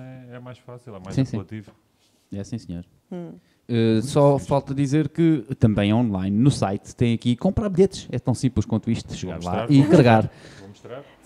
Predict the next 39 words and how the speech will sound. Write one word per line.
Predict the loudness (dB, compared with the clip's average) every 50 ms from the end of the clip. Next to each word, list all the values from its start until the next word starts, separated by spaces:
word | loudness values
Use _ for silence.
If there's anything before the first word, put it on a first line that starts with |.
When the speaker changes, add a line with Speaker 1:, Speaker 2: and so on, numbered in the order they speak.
| -20 -20 -16 -8 -4 0
Speaker 1:
Já | 2 4
estamos, | 6 6 6 6 6 6
estamos | 4 2 2 0 -2
a | -8
mostrar. | -10 -10 -12 -12 -12 -12 -8
Speaker 2:
<laughs> | -4
Exatamente, | -2 0 0 0 0 2 2 2 2 0
já | -2
estamos | -2 -2 -2 0 0
a |
mostrar. | 0 0 0 -2 -2 -2
É | -2
só | -2 0 -2
assim, | 0 2 2 0 4
carregar, | 4 2 2 2 0 -4 -6
carregar. | _ -8 -8 -6 -6 -8 -8 -6
Comprar | _ -4 -2 -2 -2 -4
bilhetes, | -6 -8 -14 -14 -10 -8
é | -6 -6
isto. | -6 -6 -8 -12 _ -20 -20 _ _ _ _ _
Não | -6 -6
é, | -6
Luís? | -6 -6 -12 -12 -16 -20 -20 -20 -20
Speaker 1:
É | -20 -20
verdade. | -20 -16 -16 -16 -16 -8 0
Speaker 2:
Muito | 2 2 2 4
fácil. | 0 -2 -2 0 -4 -6 _ -8 -20 -20 -20 -18 0
É | 2 2 4
tão, | 6 6 4 4
quase | 4 2 0 2 6
tão | 4 4
fácil | 6 6 4 4 4 4
como | 4 4 2 4
carregar | 0 2 4 4 4
lá | 4 4 4
no | 4 2
sininho | 4 4 4 6 6 4 4 0 -2 0
e | 2 2 4 4
no | 4 6 6 6 6 6 6 4 4 4 2 2 2 0 0 -2 -4